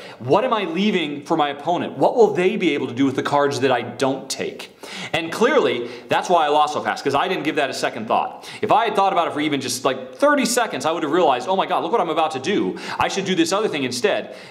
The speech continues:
Because then I could have at least, um, in that first round, have eliminated two suspects. And then I might have had a fighting chance. But as it was, I never was gonna be able to come back from that. Oh my gosh.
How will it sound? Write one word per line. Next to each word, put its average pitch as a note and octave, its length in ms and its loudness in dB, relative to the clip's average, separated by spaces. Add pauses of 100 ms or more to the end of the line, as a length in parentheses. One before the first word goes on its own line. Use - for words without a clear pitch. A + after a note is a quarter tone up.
Because E3+ 240 0
then A3 160 0
I D#3+ 80 -4
could F#3+ 160 0
have F3+ 80 0
at E3 100 -4
least, E3 400 -4
um, C#3+ 180 2
in D#3+ 120 -6
that D#3 180 -2
first F3 220 -2
round, E3 360 -2
have C#3+ 120 -4
eliminated C#3+ 640 -2
two G#3 640 2 (160)
suspects. - 800 -4 (240)
And C#3+ 140 -2
then G#3+ 120 0
I D3+ 120 -2
might C#3+ 160 0
have C#3+ 100 -2
had D3 120 2
a C3 40 -2
fighting B2+ 340 0
chance. A2+ 480 -4 (220)
But C#3+ 160 4
as D3+ 120 2
it D#3 80 4
was, D3+ 220 4
I C#3+ 180 0
never C3+ 260 -2
was A#2 100 -2
gonna B2 100 -2
be A#2 60 0
able A2+ 120 0
to G#2+ 40 -4
come A2 160 -4
back G#2+ 240 -2
from F#2+ 120 -6
that. E2 200 -4
Oh C#3+ 140 2
my G#2+ 120 -2
gosh. F2 320 -4